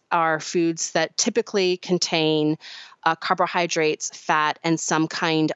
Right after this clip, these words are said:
of, uh, flavor enhancer, such as salt. So this is where the, the salt, sugar, fat, this is foods that are engineered to be so rewarding, and I mean rewarding as, like,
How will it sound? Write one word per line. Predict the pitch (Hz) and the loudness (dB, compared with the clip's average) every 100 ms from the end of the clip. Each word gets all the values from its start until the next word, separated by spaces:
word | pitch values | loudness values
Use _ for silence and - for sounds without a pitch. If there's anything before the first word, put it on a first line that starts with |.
| _ 165 | _ 0
of, | 165 151 147 160 - - - - _ - | 2 2 0 -6 -14 -20 -20 -20 _ -2
uh, | 165 | 0
flavor | - 202 190 180 | 0 0 0 0
enhancer, | 156 151 151 147 208 | -2 -2 -2 0 0
such | 208 160 - | 0 -2 0
as | 185 | -2
salt. | - 135 202 - | 0 0 0 0
So | - | 0
this | 170 160 | 0 0
is | 165 | -2
where | 165 160 | 0 0
the, | 156 151 - | 0 -2 -2
the | 160 | -2
salt, | - 156 - | 0 0 0
sugar, | 170 165 160 | -2 0 0
fat, | 160 143 165 - - - - | 2 2 0 -4 -20 -20 -8
this | - 151 | -4 -2
is | - | -2
foods | - 190 180 | 0 0 2
that | 185 | 2
are | 160 - | 0 0
engineered | 165 185 214 202 220 320 220 147 165 247 - _ _ - - - _ _ | 0 2 2 2 2 2 0 0 0 -2 -12 _ _ -20 -20 -20 _ _
to | - - 233 214 208 214 214 | -2 0 0 0 0 -2 -4
be | 180 202 196 | -2 -2 0
so | - - 262 262 294 302 311 285 _ _ _ _ _ - - | 0 0 0 0 0 0 -2 -4 _ _ _ _ _ -20 -8
rewarding, | 202 226 175 202 226 240 160 139 147 | -2 -2 0 0 0 2 0 0 0
and | 190 | 2
I | 277 | 2
mean | 349 311 | 2 2
rewarding | 269 180 208 240 240 214 202 | 0 -2 -2 0 0 0 0
as, | 190 190 196 | 0 0 -2
like, | 185 | -4